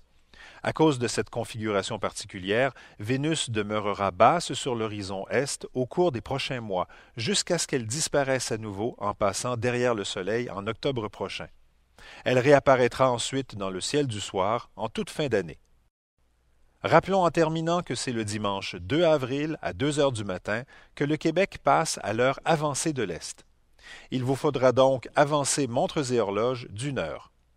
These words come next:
Cette mesure a pour but de transférer une heure d'ensoleillement du matin vers le soir,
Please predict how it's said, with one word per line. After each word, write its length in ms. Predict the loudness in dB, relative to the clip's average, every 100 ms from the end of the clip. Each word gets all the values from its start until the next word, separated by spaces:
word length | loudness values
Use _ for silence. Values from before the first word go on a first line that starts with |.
| _ -20 -18 -2
Cette 220 | -2 0
mesure 340 | -2 2 4
a 80 | 4
pour 220 | 4 -4
but 240 | -2 -2 -2
de 100 | -2
transférer 800 | 2 2 2 0 -2 -2 -6 -6
une 180 | -8 0
heure 140 | 0 2
d'ensoleillement 640 | 0 0 -4 -4 -4 -4
du 140 | -4
matin 380 | -4 -2 -2 -4 -6 -4
vers 240 | 0 0
le 120 | 0
soir, 420 | -2 0 2 0